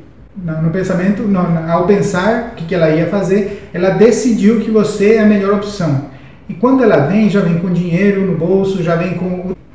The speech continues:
já vem com, querendo executar aquele serviço. Então, o orgânico, ele traz um, um, um paciente pra você, um paciente mais qualificado.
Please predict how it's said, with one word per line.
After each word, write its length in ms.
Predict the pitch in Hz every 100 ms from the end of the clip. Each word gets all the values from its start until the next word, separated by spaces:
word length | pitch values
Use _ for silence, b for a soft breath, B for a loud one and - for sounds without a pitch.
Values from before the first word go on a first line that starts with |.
| -
já 160 | 165 180
vem 180 | 202 214
com, 260 | 208 180
querendo 480 | - 180 185 185 165 - 202
executar 500 | 156 165 160 160 156
aquele 220 | 156 147
serviço. 580 | 190 180 180 202 196 - B B B -
Então, 420 | 180 208 226 202
o 100 | 190
orgânico, 720 | 214 185 160 226 262 233 202
ele 200 | 196 226
traz 500 | - 202 226 226 -
um, 140 | 214 208 -
um, 260 | 190 185 190
um 40 | 165
paciente 560 | 170 - 202 220 214
pra 140 | - 156
você, 420 | 147 - 196 190
um 80 | 190
paciente 400 | 196 202 196 208
mais 440 | 185 190 190 - 208
qualificado. 880 | 226 240 - 214 - 160 147 139